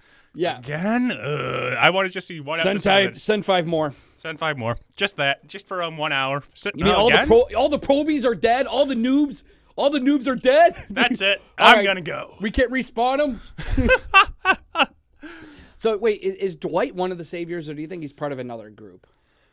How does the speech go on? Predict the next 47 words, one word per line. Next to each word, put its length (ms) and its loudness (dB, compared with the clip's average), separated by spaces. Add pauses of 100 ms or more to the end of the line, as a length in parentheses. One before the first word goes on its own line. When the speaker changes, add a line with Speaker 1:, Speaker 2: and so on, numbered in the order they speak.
(360)
Speaker 2:
I 180 -14 (260)
don't 280 -12 (120)
know. 200 -10
I 100 -2
Speaker 1:
I 20 -
was, 80 0
Speaker 2:
don't, 180 -4
Speaker 1:
I, 40 -4
Speaker 2:
I 80 -8
Speaker 1:
I 80 6
Speaker 2:
know 120 4
I 60 4
Speaker 1:
was, 80 2
Speaker 2:
don't 160 -4
trust 280 -8
him. 200 -8 (280)
Speaker 1:
I 100 -4
was 120 -6
putting 240 -2
some 160 -8
thought 260 0
in 120 -4
this, 160 -10
'cause 180 -12
the 60 -8
first 300 -4
time 180 -6
we 80 -4
met 240 -8
Dwight 420 -8
when 180 -10
he 80 -8
was 180 -10
with 200 -10
the, 140 -10
the 160 -14
girls, 420 -8
I, 160 -18 (540)
they 240 -6
really 320 -2
just 320 -12
looked 100 -14
like, 200 -8 (580)
like 180 -12
they 80 -6
were 100 -8
just 260 -14